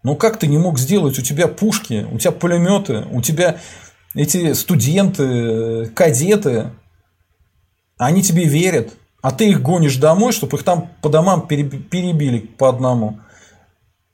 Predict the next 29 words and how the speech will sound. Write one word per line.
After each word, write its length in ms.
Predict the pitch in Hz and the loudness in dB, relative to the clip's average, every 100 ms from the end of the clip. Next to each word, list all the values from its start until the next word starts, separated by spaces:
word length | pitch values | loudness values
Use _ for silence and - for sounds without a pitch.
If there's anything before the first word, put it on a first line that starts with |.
| _ _ | _ _
Потому 260 | 127 165 180 | 0 0 0
что 160 | - | 0
это 160 | 175 180 | 0 -2
честнее. 500 | - - - 139 117 | -4 -6 -4 -4 -2
Это 200 | 143 190 | 0 2
не 100 | 208 | 2
честнее, 580 | 220 208 220 214 156 120 | 2 0 0 0 0 -2
это 120 | 117 | -2
нечестность. 640 | 143 160 - 170 123 110 - - - - - | -2 -2 -2 -4 -4 -10 -14 -20 -20 -14 -2
Булгаков 600 | 143 202 220 285 180 - | 2 4 4 2 0 -2
все 200 | - 190 | 0 -2
это 120 | - | -2
писал 560 | - - 180 151 113 | -4 -2 2 4 2
в 80 | 107 | -2
ситуации, 580 | - 170 202 254 - 135 | -6 0 2 2 0 -4
когда 280 | 123 131 175 | -4 0 0
он 120 | 180 | 4
не 80 | 190 | 4
мог 240 | 220 202 | 6 4
другого 380 | 139 156 165 135 | 2 0 0 0
писать, 480 | - - 160 110 - | -2 -2 0 0 -2
понимаете? 480 | 123 147 220 240 135 | -6 -2 -2 -2 -4
Никто 260 | 139 226 | -2 -2
бы 140 | 196 165 | 2 2
это 160 | 135 | 2
не 100 | 147 | 0
стал, 540 | 151 190 208 196 143 131 | 0 4 4 4 2 0
э, 80 | |
публиковать, 720 | 127 135 143 170 180 143 104 | -2 -4 0 2 4 4 0